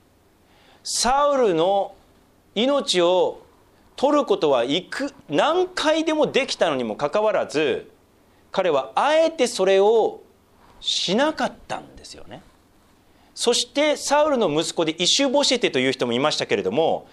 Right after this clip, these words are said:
え、彼を殺した者をかえって死刑に処したということまでしました。そしてイシュボシェテの将軍アブネルをも、彼がイスラエルを渡すって言った時に、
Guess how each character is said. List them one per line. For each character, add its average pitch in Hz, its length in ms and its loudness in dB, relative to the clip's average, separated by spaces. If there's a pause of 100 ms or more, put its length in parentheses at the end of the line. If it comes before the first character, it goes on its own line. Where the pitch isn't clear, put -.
(260)
え、 151 100 0
彼 285 360 2
を 226 260 2
殺 285 300 2
し - 140 -2
た 320 100 0
者 302 240 0
を 190 480 -2 (240)
か 254 180 0
え 220 60 0
っ - 100 -10
て 127 100 -4
死 - 240 -2
刑 359 260 0
に 294 60 2
処 151 200 0
し - 140 -2
た 139 120 2
と 131 100 -4
い 123 100 0
う 120 60 -4
こ 156 100 -6
と 202 60 -2
ま 170 100 2
で 95 80 -6
し - 120 -4
ま 87 80 -12
し - 80 -10
た。 - 120 -20 (1080)
そ 202 140 0
し - 80 -4
て 208 260 2
イ 185 60 -2
シ 247 140 2
ュ - 20 0
ボ 240 80 2
シ 233 120 0
ェ 226 40 -2
テ 214 80 2
の 165 80 2
将 160 240 2
軍 143 320 -4
ア 240 180 2
ブ 311 160 2
ネ 262 140 4
ル 170 140 4
を 165 40 2
も、 170 380 0 (400)
彼 190 180 2
が 165 300 0 (560)
イ 185 80 0
ス 220 160 2
ラ 233 120 4
エ 220 40 2
ル 202 120 2
を 143 280 -2 (160)
渡 175 240 2
す 240 140 2
っ - 20 -8
て - 80 -10
言 156 80 2
っ 151 40 -6
た 147 100 0
時 147 200 -4
に、 156 300 -4